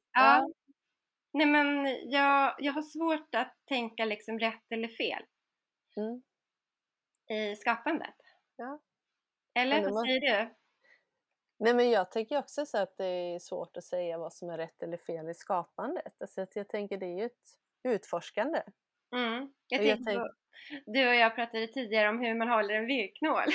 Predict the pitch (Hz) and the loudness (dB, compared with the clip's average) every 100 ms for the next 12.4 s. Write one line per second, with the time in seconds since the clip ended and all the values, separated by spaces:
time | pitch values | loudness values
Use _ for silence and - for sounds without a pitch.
0 | - 269 277 240 302 330 349 - 339 330 | 2 0 4 6 8 6 2 6 8 8
1 | 320 320 302 302 190 147 - - - - | 4 -4 0 2 2 2 -4 -14 -14 -16
2 | 330 _ - _ _ - 233 247 247 269 | -20 _ -20 _ _ 2 4 4 4 4
3 | 269 262 _ 247 240 220 196 190 _ _ | 4 2 _ -12 -4 -2 -2 -4 _ _
4 | _ _ _ _ _ _ _ _ - 208 | _ _ _ _ _ _ _ _ -2 2
5 | 208 208 202 202 254 - - 277 226 190 | 4 4 0 0 -2 -2 0 2 4 2
6 | - 185 180 185 180 175 190 180 175 190 | -2 -4 -2 -4 -4 -6 -6 -6 -10 -12
7 | - 208 180 175 190 175 180 180 185 240 | -6 0 0 0 -4 -4 -6 -8 -2 0
8 | 226 208 202 185 175 180 170 - - _ | 0 -4 -6 -8 -6 -6 -4 -8 -14 _
9 | _ _ _ _ _ _ _ - 202 196 | _ _ _ _ _ _ _ -6 -4 -4
10 | 196 - 254 269 - - 220 247 - - | -6 0 4 4 2 0 2 2 -2 -14
11 | 208 _ 269 262 302 359 - _ 285 277 | -16 _ 6 6 6 2 -8 _ -10 -6
12 | 208 - 214 - | -8 -8 -14 -20